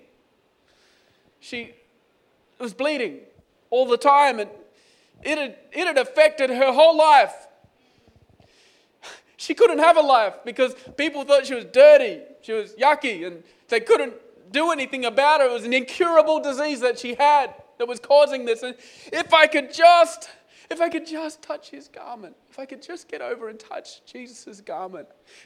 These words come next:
As Jesus was walking through a crowd, and she reaches out and, and touches him.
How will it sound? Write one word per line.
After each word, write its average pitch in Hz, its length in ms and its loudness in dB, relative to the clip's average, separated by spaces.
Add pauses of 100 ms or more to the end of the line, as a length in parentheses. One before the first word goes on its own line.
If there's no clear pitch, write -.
As 190 120 -10
Jesus 220 400 -14
was 202 220 -16
walking 220 320 -8
through 196 440 -4 (640)
a 185 60 -12
crowd, 214 520 0 (1400)
and 202 100 -18
she - 140 -12
reaches 247 460 -10
out 247 480 0 (320)
and, 202 260 -6
and 208 160 -8
touches 254 640 -8 (1300)
him. 180 300 -14